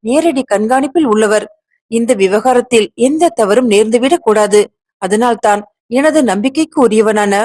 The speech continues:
உன்னை இந்த பணியில் அமர்த்திருக்கிறேன். எச்சரிக்கையுடன் நடந்து கொள்.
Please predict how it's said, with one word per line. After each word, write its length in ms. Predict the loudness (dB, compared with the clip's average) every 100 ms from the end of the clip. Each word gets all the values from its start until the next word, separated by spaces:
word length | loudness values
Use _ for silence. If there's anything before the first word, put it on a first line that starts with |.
| -4
உன்னை 300 | -4 0 0
இந்த 200 | 0 -2 -2
பணியில் 420 | 0 0 0 0
அமர்த்திருக்கிறேன். 720 | -2 -2 -4 -2 0 0 0 -6 _ _ _
எச்சரிக்கையுடன் 760 | -2 0 0 2 2 4 4 2
நடந்து 280 | 0 0 0
கொள். 220 | 0 -2